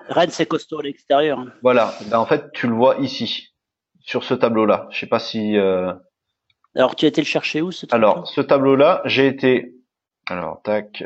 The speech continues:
Speaker 2: je rechange, je reviens en arrière. Je suis sur la page d'accueil du championnat et en fait, il suffit simplement de cliquer sur le nom d'une équipe.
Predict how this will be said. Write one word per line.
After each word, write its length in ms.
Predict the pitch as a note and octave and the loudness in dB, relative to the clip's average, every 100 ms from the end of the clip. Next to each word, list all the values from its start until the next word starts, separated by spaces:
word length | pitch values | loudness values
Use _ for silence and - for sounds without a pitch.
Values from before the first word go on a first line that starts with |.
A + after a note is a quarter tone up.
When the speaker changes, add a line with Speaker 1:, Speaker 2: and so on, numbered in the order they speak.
| - | -16
Speaker 2:
je 120 | G2 | -14
rechange, 600 | F2+ F2 - A2+ B2+ B2 - | -12 -10 -6 -4 -4 -8 -12
je 120 | G2+ | -10
reviens 240 | G2 G2+ A#2 | -6 -2 0
en 60 | |
arrière. 420 | G#2+ G2 A#2+ D3+ - - - | 2 4 4 2 -4 -18 -18
Je 100 | - | -10
suis 160 | A2 D#3 | -6 -4
sur 160 | - C#3+ | 2 2
la 80 | |
page 240 | C3+ C#3 B2 | 4 2 4
d'accueil 280 | B2 B2+ B2 | 2 4 2
du 80 | |
championnat 560 | A2+ A#2 - A2 C#3+ G3+ | 0 -2 -2 2 2 2
et 80 | C#3 | 2
en 80 | A#2 | 2
fait, 220 | F#3 F#3 | 0 -2
il 40 | |
suffit 300 | C#3+ C#3 - | -6 -8 -6
simplement 460 | C3+ D#3+ D#3+ D#3+ D#3 | -2 -2 0 0 0
de 40 | D3 | 0
cliquer 340 | C#3 C3 C#3+ | -4 2 2
sur 180 | C#3 B2+ | 2 2
le 60 | |
nom 120 | A#2+ A2+ | 4 2
d'une 180 | G#2+ | 0
équipe. 280 | G2+ A2+ G#3 | -2 -2 -4